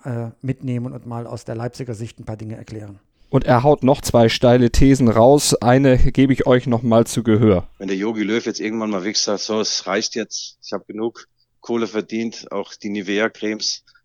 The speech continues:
Speaker 3: habe ich schön eingerieben, wunderbar, ich höre jetzt auf“, dann ist der logische Nachfolger Ralf Rangnick.
Speaker 2: Also Ralf Rangnick als möglicher Nationaltrainer, da sprechen wir natürlich dann auch drüber, beziehungsweise Pitt spricht mit Guido Schäfer im Interview über diese mögliche Personalie. Und dann gibt's gleich zum Start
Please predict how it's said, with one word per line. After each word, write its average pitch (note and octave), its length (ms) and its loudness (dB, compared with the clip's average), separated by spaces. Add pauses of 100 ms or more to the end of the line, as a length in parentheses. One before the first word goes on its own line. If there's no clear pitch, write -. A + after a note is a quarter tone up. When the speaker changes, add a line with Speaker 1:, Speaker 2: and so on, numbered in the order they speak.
(160)
Speaker 3:
habe G2+ 180 -8
ich G2 60 -12
schön A2+ 240 -8
eingerieben, G#2+ 760 -10
wunderbar, G#2 480 -2
ich G2 100 -6
höre G2+ 80 -2
jetzt F#2+ 140 -6
auf“, G2 340 -8 (320)
dann G#2 140 -10
ist G2+ 140 -10
der G2 80 -4
logische B2 380 -2
Nachfolger F2 520 -10
Ralf F#2+ 200 -8
Rangnick. G#2 360 -8 (380)
Speaker 2:
Also G#2+ 340 0
Ralf A#2+ 300 2
Rangnick C3 380 2
als A#2+ 200 0
möglicher C3+ 360 0
Nationaltrainer, B2+ 920 4
da B2 140 4
sprechen B2+ 360 0
wir A#2+ 100 6
natürlich A#2+ 300 2
dann A#2+ 160 2
auch D3 140 4
drüber, D3+ 300 4
beziehungsweise B2 440 0
Pitt - 200 -2
spricht - 420 0
mit A2+ 160 4 (340)
Guido A#2 240 2
Schäfer A#2 380 4
im A2 120 -2
Interview G#2+ 480 2 (260)
über D3+ 240 4
diese C3+ 380 2
mögliche B2 480 2
Personalie. C3 560 4
Und A#2 100 0
dann D3+ 140 2
gibt's - 300 -8
gleich D3+ 240 2
zum D3+ 160 -2
Start C#3 440 4